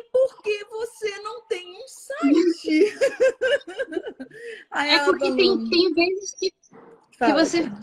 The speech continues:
Speaker 2: é, é tipo, é uma coisa do inferno, porque pra você conseguir, primeiro que você manda mensagem pra pessoa, nem sempre ela te responde, porque ela não coloca preço, não coloca informação, não coloca nada. Aí ela já não te responde, te responde três dias depois, você nem lembra mais daquilo.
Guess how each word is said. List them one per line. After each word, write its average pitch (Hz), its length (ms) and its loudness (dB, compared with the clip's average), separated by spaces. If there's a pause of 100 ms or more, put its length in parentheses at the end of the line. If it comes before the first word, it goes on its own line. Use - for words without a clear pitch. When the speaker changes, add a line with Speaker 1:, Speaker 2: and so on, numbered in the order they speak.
Speaker 2:
é, 262 280 0
é 269 40 0
tipo, 320 760 2 (100)
é 247 120 0
uma 302 200 4
coisa 311 360 2
do 269 140 2
inferno, 320 600 4
porque - 200 -4
pra 285 160 0
você 294 240 -2
conseguir, 285 760 0 (360)
primeiro 359 320 8
que 403 180 4
você 302 360 2 (200)
manda 311 280 10
mensagem 302 400 6
pra 302 120 -2
pessoa, 311 360 0
nem 311 160 6
sempre 339 340 0
ela 320 180 6
te 330 140 0
responde, 311 760 4
porque - 220 -4
ela 294 360 4
não 277 200 4
coloca 277 380 2
preço, 294 220 0
não 294 60 6
coloca 277 300 2
informação, 269 320 -2
não 294 80 0
coloca 294 340 2
nada. 226 280 2 (520)
Aí 240 100 4
ela 294 180 4
já 311 120 4
não 330 120 6
te 339 120 0
responde, 247 440 -2
te 262 120 -2
responde 302 360 2
três 349 260 2
dias 349 160 4
depois, 339 320 0
você 320 60 2
nem 392 220 6
lembra 339 320 4
mais 294 260 4
daquilo. 220 520 -2